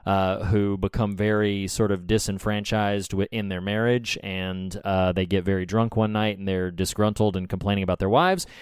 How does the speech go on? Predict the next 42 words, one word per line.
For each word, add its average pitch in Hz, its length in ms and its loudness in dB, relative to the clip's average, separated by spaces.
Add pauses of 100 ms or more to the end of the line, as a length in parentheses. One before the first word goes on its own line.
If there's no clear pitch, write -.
(140)
and 117 140 2
in 113 60 0
the 113 60 0
middle 113 200 6
of 101 40 2
this 98 120 0
drunken 104 340 0
flurry, 104 300 4
they 107 180 2
accidentally 120 520 0
hire 120 580 2
a 110 400 0
Russian 110 360 0
hitman 92 460 -4 (460)
to 113 80 0
come, 107 340 2
and 104 240 -6
in 110 160 -10
the 107 80 -4
process 127 480 0
of 101 140 -4
them 113 340 0 (320)
kinda 110 180 6
trying 113 520 6
to 104 180 6
backpedal 131 720 4
that, 135 440 2 (420)
uh, 113 160 4
error, 156 420 6 (280)
then 110 280 2
their 107 140 8
wives 107 400 6
find 107 260 2
out 107 160 6
about 151 240 2
it, 202 160 0 (140)
and 104 720 -2 (340)
in 120 180 0
retribution, 127 680 4
hire 120 500 4
a 104 120 0
British 110 580 4